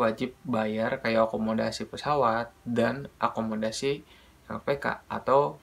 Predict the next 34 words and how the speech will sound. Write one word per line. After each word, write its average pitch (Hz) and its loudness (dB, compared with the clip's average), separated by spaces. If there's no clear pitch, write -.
penyalur. 113 0
Jadi 127 2
seperti - -6
itu 104 -8
teman-teman 107 -6
ya. - -2
Jadi 113 0
mungkin 127 -4
di 120 -4
angan-angan 117 -4
teman-teman 120 -2
beasiswa 123 -2
itu 123 -4
serba 123 0
gratis, 117 -4
namanya 117 -2
di 117 -4
beasiswa 120 -2
itu 131 -4
gratis 120 -2
dari 113 -2
Jep-, 117 -6
Indonesia 117 0
itu 110 -4
benar-benar 120 -2
pure 117 -2
gratis 117 -4
atau 113 -6
gimana? 113 -4
Tidak. - -10
Jadi 110 -2
kita 113 -4
memang 113 -6
harus 117 -8